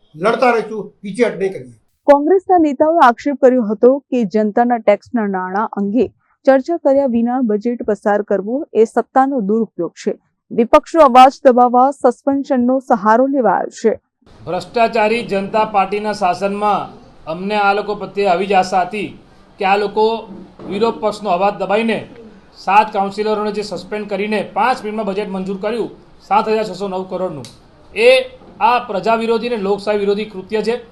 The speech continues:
Speaker 3: જેને સખત શબ્દોમાં વખોડીએ છે. આ લોકોના ત્રીસ વર્ષના ભ્રષ્ટાચારને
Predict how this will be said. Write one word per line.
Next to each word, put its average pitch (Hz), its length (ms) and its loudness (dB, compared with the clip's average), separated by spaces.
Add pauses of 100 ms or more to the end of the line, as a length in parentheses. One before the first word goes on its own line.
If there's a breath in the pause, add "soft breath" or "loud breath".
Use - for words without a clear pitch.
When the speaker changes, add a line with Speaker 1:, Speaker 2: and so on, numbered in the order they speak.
(260)
Speaker 3:
જેને 202 160 -4
સખત 202 260 -8
શબ્દોમાં 190 320 -6
વખોડીએ 196 420 -4
છે. 233 220 -6 (1300)
આ 240 200 2
લોકોના 233 380 -2
ત્રીસ 240 360 -10
વર્ષના 226 440 -2
ભ્રષ્ટાચારને 214 880 -2